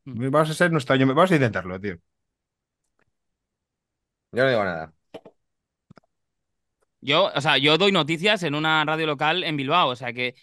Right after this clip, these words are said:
Speaker 1: soy
Speaker 2: Sí.
Speaker 1: capaz de decir Estado de mil maneras. Eh, a mí no me pilláis en un renuncio, yo solo digo España si va vuelta ciclista delante.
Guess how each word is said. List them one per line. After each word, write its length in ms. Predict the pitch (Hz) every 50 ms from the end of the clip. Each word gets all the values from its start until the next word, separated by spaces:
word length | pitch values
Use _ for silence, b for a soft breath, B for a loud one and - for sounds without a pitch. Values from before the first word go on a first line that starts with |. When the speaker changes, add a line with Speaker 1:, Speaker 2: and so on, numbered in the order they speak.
| _ _ _
Speaker 1:
soy 280 | - - - 147 165
Speaker 2:
Sí. 0 |
Speaker 1:
capaz 260 | 160 175 - 170 185 180
de 100 | 190 180
decir 240 | 160 147 - 170
Estado 460 | 180 156 - - - 170 170 180 208 208
de 100 | 175 147
mil 160 | 156 170 165
maneras. 500 | 139 131 151 190 175 113 107 - _ _ _
Eh, 360 | 117 117 131 117 120 120 113 _ - 185 -
a 120 | - 190 151
mí 80 | 160 175
no 100 | 196 202
me 140 | 208 208
pilláis 420 | - 190 185 180 185 190 190 185 185
en 100 | 185 180
un 100 | 185 180
renuncio, 640 | 180 180 175 185 202 202 - 220 226 247 285 302 277 B B B B B B
yo 140 | _ 135 165
solo 180 | - - 202 202
digo 160 | 202 190 202
España 500 | 196 - _ - 196 214 220 233 254 262
si 200 | - - - 151
va 120 | 151 175
vuelta 400 | 185 175 180 196 202 190 - 190
ciclista 640 | 170 - 165 156 165 190 202 185 - - 220 240 - _ _ _ _ _ _ _
delante. 440 | 131 139 139 151 180 175 - -